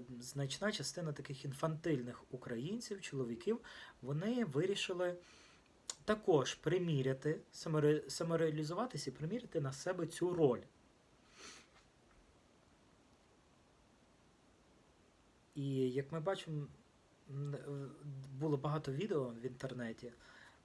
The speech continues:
м, де дехто, бачачи іноз-, і номера інших регіонів, зокрема Херсонської, чи центральної, східної частини України, дозволяли собі отак в селі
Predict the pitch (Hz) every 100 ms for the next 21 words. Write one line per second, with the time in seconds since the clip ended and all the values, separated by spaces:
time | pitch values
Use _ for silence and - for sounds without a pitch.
0 | - 131 131 131 - - - 147 135 135
1 | 139 139 - 120 127 127 151 131 135 -
2 | - 131 135 139 143 131 - 143 131 135
3 | 135 143 151 180 247 175 135 131 123 -
4 | 117 185 214 143 120 - 120 117 - 107
5 | - 180 196 - 135 123 120 - - -
6 | - - 127 120 120 143 - - - _
7 | - - - - _ - - - 131 -
8 | 117 147 180 147 131 - 156 160 139 135
9 | - 127 127 175 202 147 135 123 131 156
10 | 180 - 120 135 127 127 120 - 147 190
11 | 254